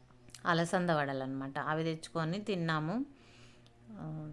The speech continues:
తర్వాత ఇప్-, ఇది లంచ్లోకి ప్రిపేర్ చేస్తున్నాం అనమాట. ఇది బోటీ ఫ్రై. బోటీ నాకు కర్రీ చేయాలనిపించలేదు, ఫ్రై చేయాలనిపించింది అనమాట.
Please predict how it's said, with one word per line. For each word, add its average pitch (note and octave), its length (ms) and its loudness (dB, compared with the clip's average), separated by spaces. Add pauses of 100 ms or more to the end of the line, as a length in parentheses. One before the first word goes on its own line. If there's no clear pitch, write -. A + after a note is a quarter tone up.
తర్వాత D#3+ 360 -2
ఇప్-, G3+ 220 -4
ఇది F#3 220 -4
లంచ్లోకి F#3 640 2
ప్రిపేర్ E3 380 0
చేస్తున్నాం D3 600 -6
అనమాట. C#3+ 340 -4
ఇది D#3+ 220 -2
బోటీ E3+ 480 0
ఫ్రై. C#3+ 380 0 (1800)
బోటీ G3 580 2
నాకు F#3+ 240 0
కర్రీ F3+ 240 0
చేయాలనిపించలేదు, D#3+ 1080 2
ఫ్రై E3 300 2
చేయాలనిపించింది C#3 920 -2
అనమాట. C3 260 -8